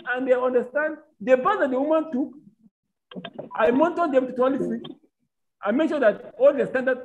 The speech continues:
after twelve weeks, I say, "Okay, I li-, I'm now okay with your bag." When the bath are twenty-two weeks,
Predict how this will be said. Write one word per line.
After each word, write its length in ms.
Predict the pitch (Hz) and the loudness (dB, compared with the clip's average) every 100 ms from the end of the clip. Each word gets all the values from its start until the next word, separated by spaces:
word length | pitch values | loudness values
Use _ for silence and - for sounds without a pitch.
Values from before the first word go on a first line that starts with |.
| - - | -16 -10
after 180 | 254 285 | -4 0
twelve 260 | 277 254 285 | 2 4 2
weeks, 300 | 240 226 277 - | -2 -8 -10 -10
I 100 | 180 | -8
say, 120 | 190 233 | 0 2
"Okay, 360 | - 185 185 - - _ _ - | 2 0 -2 -8 -20 _ _ -4
I 140 | 175 | -2
li-, 220 | 208 233 - | -2 -4 -6
I'm 140 | 202 202 | -4 0
now 180 | 254 269 | 2 4
okay 160 | 247 226 | 4 2
with 120 | 196 | -2
your 200 | 185 175 | -2 -2
bag." 320 | 151 175 135 - - _ _ - - | 0 0 -2 -8 -20 _ _ -16 -6
When 240 | 392 403 | -4 0
the 100 | 277 | 0
bath 200 | 294 359 | 2 2
are 100 | 247 | 2
twenty-two 440 | - 226 - 311 285 | 0 -4 4 8 8
weeks, 260 | 156 - | 4 -6